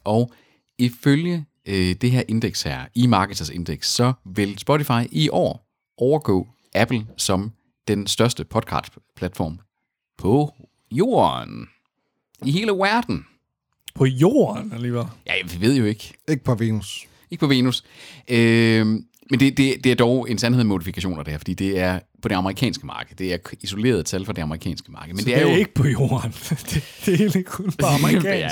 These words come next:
Speaker 1: altså, det, det,
Speaker 2: jord.
Speaker 1: det, øh, ja, så I retract her. Men, men det, der er interessant, det er, at man kan se, at Apple Podcast har, har relativt sådan flatlinet. De sidder på omkring syv, otteogtyve procent. Det har sådan svinget stille og roligt år efter år. De er gået, Spotify, altså sådan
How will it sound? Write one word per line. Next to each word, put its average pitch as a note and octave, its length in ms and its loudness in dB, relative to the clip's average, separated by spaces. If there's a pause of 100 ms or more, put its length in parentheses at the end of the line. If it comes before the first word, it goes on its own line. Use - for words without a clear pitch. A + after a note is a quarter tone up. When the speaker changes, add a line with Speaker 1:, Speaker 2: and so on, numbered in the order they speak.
(120)
Speaker 1:
altså, B2 160 -4
det, C3 200 0
det, D3 60 2
Speaker 2:
jord. A#2+ 280 -2 (300)
Speaker 1:
det, C3+ 60 2
øh, A#2+ 560 4
ja, D#2+ 240 -4
så A2+ 120 -8 (600)
I - 20 0
retract C3 500 0
her. E2 140 -4
Men, A#2 240 -2
men C3+ 140 2
det, F3 100 4
der B2+ 60 4
er A#2+ 60 4
interessant, B2 440 0
det C3 80 0
er, B2 60 0
at A#2+ 60 -2
man B2 100 0
kan B2 80 -2
se, E3 100 -2 (260)
at D3 80 2
Apple F3 160 -2
Podcast F2+ 500 0
har, F#2+ 400 0
har G#2+ 200 -6
relativt D3 460 2
sådan - 140 -2
flatlinet. - 520 -6
De D3 140 4
sidder D3 280 4
på G2 340 -2
omkring C#3 600 -4
syv, B2 340 0
otteogtyve B2+ 380 0
procent. C3+ 360 -2
Det B2 80 -2
har A#2+ 60 -4
sådan G#2+ 160 -4
svinget G2+ 400 2
stille F#2 200 0
og D#2+ 60 0
roligt E2 180 -2
år E2 160 0
efter - 140 -10
år. - 200 -10 (380)
De E3 160 2
er C3+ 40 4
gået, C3 500 4
Spotify, B2 380 0
altså F2+ 420 -4
sådan G#2 220 -2